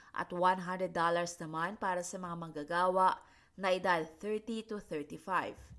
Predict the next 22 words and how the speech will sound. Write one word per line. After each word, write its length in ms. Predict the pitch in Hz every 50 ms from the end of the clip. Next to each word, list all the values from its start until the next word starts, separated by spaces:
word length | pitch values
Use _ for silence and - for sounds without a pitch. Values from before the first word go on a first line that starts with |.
| - - - _ _ _ - - - - - _ _ _ -
Ang 240 | 175 190 185 185 185
mas 320 | 196 220 226 220 - -
matatandang 640 | 226 220 220 226 214 220 214 214 202 196 196 185 180
Australiano 720 | 180 - - - 175 165 170 185 185 185 190 196 202 202
ay 80 | 196 185
makakatanggap 800 | 180 170 - 180 180 - - 190 - 190 175 170 175 165 - 165
din 320 | 180 202 220 226 254 254
ng 80 | 247 - -
isa 160 | 156 - 180 170
pang 240 | - 180 170 160 151 -
uri 240 | 190 202 220 220 220
ng 160 | 202 196 185
pinansyal 560 | - 185 175 170 165 160 160 - 180 175 170
na 80 | 151 139
tulong. 480 | - 226 254 277 240 202 208 226 240 247 - _ _ _ - - - - _ _ -
Maaaring 480 | 180 185 190 185 175 190 202 202 185
asahan 480 | 185 175 - - - 185 175 180 196 202 202
ng 80 | 196 185
mga 240 | 175 165 165 - 180
tumatanggap 560 | 180 180 170 170 - 180 170 175 160 160 -
ng 100 | 156 147 143
welfare, 640 | 160 175 185 196 196 - - 214 202 196 202 208 -